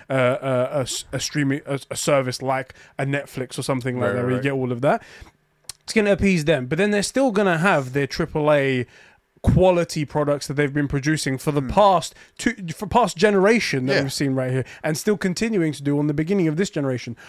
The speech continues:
Speaker 1: What is it that makes him go, that makes him tell people, people with, with money to, to invest in certain places, give them the financial, uh,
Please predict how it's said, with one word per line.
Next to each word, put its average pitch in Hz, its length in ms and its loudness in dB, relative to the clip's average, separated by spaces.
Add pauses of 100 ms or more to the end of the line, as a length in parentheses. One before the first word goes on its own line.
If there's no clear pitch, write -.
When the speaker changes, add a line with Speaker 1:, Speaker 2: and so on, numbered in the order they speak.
(140)
Speaker 1:
What 247 280 2
is 226 240 0
it 151 140 -4
that 151 160 -2
makes 185 300 -2
him 185 200 2
go, 147 400 4 (240)
that 175 140 0
makes 214 260 0
him 190 140 0
tell 254 340 6
people, 131 420 -4 (200)
people 226 340 4
with, 190 320 4 (260)
with 175 200 2
money 214 400 2
to, 185 260 2
to 190 140 -2
invest 180 500 2
in 175 100 0
certain 160 340 0
places, 160 580 -2 (260)
give 214 260 0
them 190 200 2
the 170 100 2
financial, 170 1000 0 (240)
uh, 143 500 4